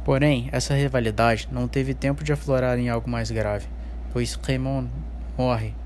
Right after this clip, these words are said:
e sua viúva se casa novamente com o rei de Aragão, um dos países precursores da atual Espanha. Se aproveitando da instabilidade da união da herdeira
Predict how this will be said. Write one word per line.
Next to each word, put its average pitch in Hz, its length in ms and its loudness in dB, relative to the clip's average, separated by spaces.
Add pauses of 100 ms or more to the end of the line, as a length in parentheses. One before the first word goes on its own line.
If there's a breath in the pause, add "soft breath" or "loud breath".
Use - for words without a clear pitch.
(180)
e 127 80 -4
sua 127 220 -2
viúva 127 340 0
se - 120 -4
casa 123 260 2
novamente 120 640 0
com 117 140 -2
o - 20 0
rei 117 180 0
de 123 100 0
Aragão, 110 400 0 (1080 loud breath)
um 127 80 0
dos 123 160 -2
países 127 440 4
precursores 139 680 0
da 123 160 2
atual 117 300 0
Espanha. 104 440 -2 (1000 loud breath)
Se - 140 -2
aproveitando 135 720 2
da 151 80 2
instabilidade 123 760 0
da 123 120 -2
união 117 360 -2
da 110 140 -2
herdeira 110 500 -2